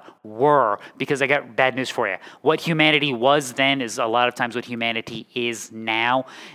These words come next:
and many times what you see in the people of God then is what we see in the people who claim to be of God now. And it's, and it's lessons we need to learn and be reminded of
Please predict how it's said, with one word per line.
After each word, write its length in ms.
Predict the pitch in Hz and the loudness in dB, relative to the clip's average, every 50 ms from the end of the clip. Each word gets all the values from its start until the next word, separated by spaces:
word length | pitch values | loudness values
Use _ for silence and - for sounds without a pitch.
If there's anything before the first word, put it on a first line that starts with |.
| - - | -16 -10
and 220 | - 117 113 113 | -10 -8 -6 -4
many 220 | 120 123 135 147 139 | -4 -2 -2 -2 -2
times 260 | - 143 135 131 117 | 0 0 0 0 0
what 120 | 127 - | -6 -8
you 80 | - 127 | -8 -10
see 240 | - - 135 135 131 | -8 -8 -6 -6 -6
in 60 | 127 | -6
the 60 | 123 | -6
people 300 | - - 123 - 120 117 | -8 -10 -8 -6 -4 -6
of 100 | 110 110 | -4 -2
God 260 | 107 123 117 113 107 | 0 2 2 2 0
then 380 | - - 120 120 123 123 131 127 - - - - | -2 -4 -2 -2 -2 -2 -6 -8 -14 -16 -10 -8
is 140 | 123 113 | -8 -4
what 200 | - 131 120 117 | -4 -4 -6 -6
we 80 | - 113 | -10 -12
see 240 | - - 139 131 120 | -10 -8 -6 -6 -6
in 80 | 113 | -6
the 60 | 113 - | -8 -10
people 280 | - 123 - - 120 | -10 -10 -8 -8 -6
who 100 | 107 117 | -6 -6
claim 280 | - - 123 117 113 113 | -6 -4 -4 -4 -6 -6
to 80 | 117 | -10
be 180 | - - 104 107 | -10 -10 -8 -10
of 100 | 101 - | -10 -6
God 260 | - 110 101 98 95 | -4 -2 -2 -2 -4
now. 340 | 104 104 101 98 90 87 85 _ _ - - - _ - | -6 -8 -8 -8 -10 -12 -16 _ _ -20 -20 -20 _ -10
And 160 | - 120 117 | -10 -8 -8
it's, 200 | 113 - - - _ - | -8 -10 -12 -16 _ -14
and 160 | 135 131 127 123 | -12 -10 -10 -10
it's 140 | - - | -10 -8
lessons 440 | 127 113 123 135 135 - 147 143 120 | -4 0 0 0 0 0 -6 -6 -6
we 140 | 117 123 120 | -6 -8 -6
need 200 | 117 117 117 113 | -6 -8 -8 -10
to 180 | - - 113 107 | -10 -10 -8 -6
learn 320 | 107 117 123 123 127 127 | -2 0 0 0 0 -2
and 120 | 117 110 | -4 -8
be 140 | 98 113 107 | -8 -10 -8
reminded 640 | 104 104 104 101 104 110 117 127 131 120 120 110 104 | -8 -6 -6 -4 -2 -2 -2 -2 -2 -4 -4 -4 -2
of 240 | 98 101 - - | -4 -4 -6 -10